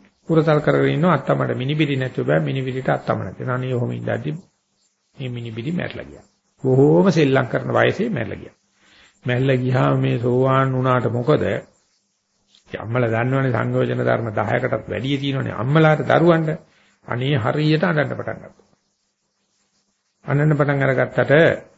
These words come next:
දැන් කාලේ වගේ පාංශු කුලයට වඩිනේ කියලා බුදුහාමුදුරන් කියලා නෑ.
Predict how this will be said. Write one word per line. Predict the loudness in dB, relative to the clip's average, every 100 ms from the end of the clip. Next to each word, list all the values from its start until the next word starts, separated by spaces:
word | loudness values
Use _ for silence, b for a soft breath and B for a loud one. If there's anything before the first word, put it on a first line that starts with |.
| _ _ -6
දැන් | -2 0
කාලේ | 2 2 4
වගේ | 2 0
පාංශු | 2 2 2 2
කුලයට | 2 2
වඩිනේ | 2 2 0
කියලා | 0 0
බුදුහාමුදුරන් | 2 4 4 2 0 0 -2
කියලා | -4 0
නෑ. | 0